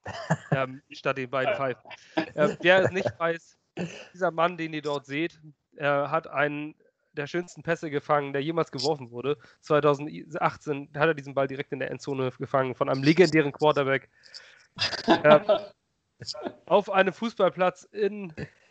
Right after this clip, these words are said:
Speaker 2: in der tiefsten Provinz in Bayern. Ähm, kleiner Insider, aber die, die bei, bei sein, äh, dabei waren, ich glaube,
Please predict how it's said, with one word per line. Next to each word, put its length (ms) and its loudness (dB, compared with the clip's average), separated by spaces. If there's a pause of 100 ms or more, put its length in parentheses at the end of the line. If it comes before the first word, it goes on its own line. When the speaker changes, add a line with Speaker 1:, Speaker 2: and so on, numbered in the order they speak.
(200)
Speaker 2:
in 160 -12
der 420 4
tiefsten 400 -8
Provinz 440 -2
in 120 -8
Bayern. 360 2 (1500)
Ähm, 400 -4
kleiner 300 4
Insider, 600 -6
aber 380 4 (460)
die, 80 -10
die 160 -10
bei, 220 -2
bei 120 -6
sein, 440 -10
äh, 140 -6
dabei 340 0
waren, 300 -4 (760)
ich 180 -20
glaube, 440 -2